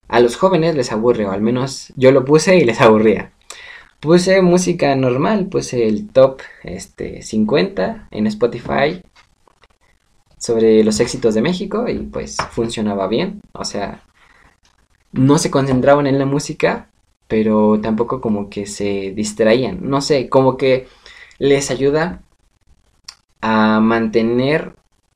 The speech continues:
un estado de atención constante sobre lo que estén haciendo. Eso es lo primero, tener música.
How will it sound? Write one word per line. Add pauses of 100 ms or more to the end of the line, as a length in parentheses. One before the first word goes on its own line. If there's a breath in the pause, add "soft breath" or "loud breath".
(240)
un
estado
de
atención
constante
sobre
lo
que
estén
haciendo. (1700 loud breath)
Eso
es
lo
primero,
tener
música.